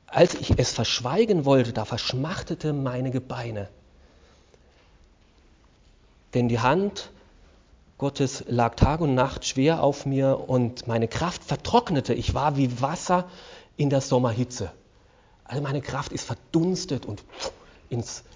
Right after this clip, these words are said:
Nichts verpufft. Depression,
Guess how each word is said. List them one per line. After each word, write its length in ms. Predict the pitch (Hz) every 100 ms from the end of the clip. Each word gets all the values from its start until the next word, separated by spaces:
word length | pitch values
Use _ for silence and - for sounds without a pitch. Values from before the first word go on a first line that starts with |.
| -
Nichts 560 | 131 170 - - -
verpufft. 640 | - 113 - 123 - - - - - _ _ - - - - - - - - - - - _
Depression, 840 | 139 139 120 - 131 143 151 156